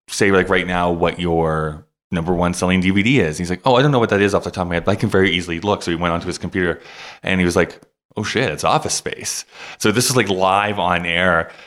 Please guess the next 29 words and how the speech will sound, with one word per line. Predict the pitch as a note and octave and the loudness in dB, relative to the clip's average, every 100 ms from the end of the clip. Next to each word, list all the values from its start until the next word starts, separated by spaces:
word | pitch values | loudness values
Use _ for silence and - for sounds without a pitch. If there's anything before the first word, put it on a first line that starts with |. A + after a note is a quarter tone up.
| - | -8
He's | G2 | -2
like, | F#2+ - | -2 0
"I | G#2 | 0
had | G2 | 2
no | F#2+ | 2
idea | F2+ G#2+ F#2 | 4 4 4
we | |
were | E2 | 2
selling | - F#2+ E2+ | 0 -2 -2
this | F2 - | -4 -2
many." | F2+ G2 D2+ | 0 0 -2
So | - E2+ | -2 0
he, | A2 | 2
like, | G#2+ F#2+ | 2 0
discovered | - - G2 G2 F2 | -2 -2 0 2 2
that, | E2 E2 | 2 -2
like, | F2 - | -4 -2
"Yeah, | A2 | 0
we | A2 | 0
sold, | B2+ A2 | 0 0
like, | F2+ | 0
two | - B2+ | 0 2
million | G#2+ A2 A2+ | 4 2 2
copies | G#2 G#2 B2+ G#2 | 0 -2 0 0
of | E2+ D#2+ | 2 -2
this | D#2+ | 0
here | E2+ E2 | 0 2
last | E2 D#2+ - | 2 2 0
month," | F2 D#2 D#2 | -2 -2 -4